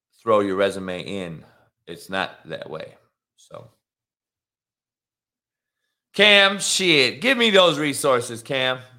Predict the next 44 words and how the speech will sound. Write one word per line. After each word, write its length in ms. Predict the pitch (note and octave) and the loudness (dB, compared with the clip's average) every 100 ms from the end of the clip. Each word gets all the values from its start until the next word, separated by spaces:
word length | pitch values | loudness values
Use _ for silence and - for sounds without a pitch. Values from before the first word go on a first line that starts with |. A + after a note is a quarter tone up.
| _ | _
You 180 | _ D#3 | _ -16
fucking 460 | F#3 - G#3 G3+ E3+ | -14 -2 -2 -2 -6
imagine. 680 | C3+ C#3 D#3 E3 D#3+ E3+ D#3+ _ _ _ _ _ - | -6 -2 -2 -2 -4 -12 -14 _ _ _ _ _ -2
Cam, 280 | A3 G#3+ | 2 2
we 100 | A3+ | 0
just 200 | D4 A#3 | -4 -4
had 200 | G3 G3+ | -2 -4
these 120 | F#3+ E3+ | -4 -6
conversations. 720 | G3 F#3 E3 G3+ G3 - B2+ | -4 -4 -4 -4 -4 -4 -4
I 60 | C#3+ | -4
just 200 | F#3+ F#3+ | -4 -4
had 160 | F#3 | -4
this 100 | D#3 | -6
conversation 720 | - E3 C#3+ - E3+ E3 C3+ A#2 _ _ _ | -8 -8 -8 -8 -8 -10 -16 -18 _ _ _
with 220 | A#2 C3+ C3 | -8 -8 -8
some 140 | A2 | -12
Division 400 | A#2 A#2+ C#3+ C3 | -8 -6 -6 -6
One 180 | C3+ A#2+ | -8 -8
coaches 400 | D3 D3 C#3 G#2 | -6 -6 -6 -10
the 100 | G2+ | -8
other 160 | G2 | -8
day 220 | F#2 F#2 F#2 | -8 -8 -10
'cause 160 | - | -8
I 80 | G2 | -6
was 120 | F#2+ | -6
coaching 300 | - C3 A2+ | -6 -8 -8
this 80 | G2+ | -8
Army 240 | G#2 A2 | -8 -6
All-American 360 | G#2 G2 A2+ A#2 | -8 -6 -8 -10
game. 160 | G2+ F#2 | -12 -10
We 80 | |
had 140 | G2 F#2+ | -10 -10
these 160 | F2 | -12
Zoom 220 | E2+ B2 A2+ | -12 -10 -8
meetings. 420 | F#2+ F2 E2 - _ _ _ _ _ _ _ _ _ _ _ _ _ _ _ | -10 -12 -18 -20 _ _ _ _ _ _ _ _ _ _ _ _ _ _ _
And, 200 | G2 G2 | -8 -4
uh, 380 | F#2 F2 - - | -2 -2 -6 -14
some 240 | - - F2+ | -20 -16 -8
big-time 540 | A#2 A#2+ A#2 G#2 F2+ - | -8 -6 -4 -4 -6 -10
coaches, 440 | A#2 G2 - - _ _ | -8 -8 -10 -20 _ _
Scott 360 | - G#2+ G2 - | -10 -4 -4 -4
Frost, 760 | A2 G#2 G2+ G2 F#2+ F#2 - | -2 0 0 0 0 -2 -8
Houston 400 | A2+ G#2 - F#2 | -14 -14 -16 -14
Nutt, 500 | G2 G2 F#2 F#2 F2+ | -10 -8 -6 -6 -10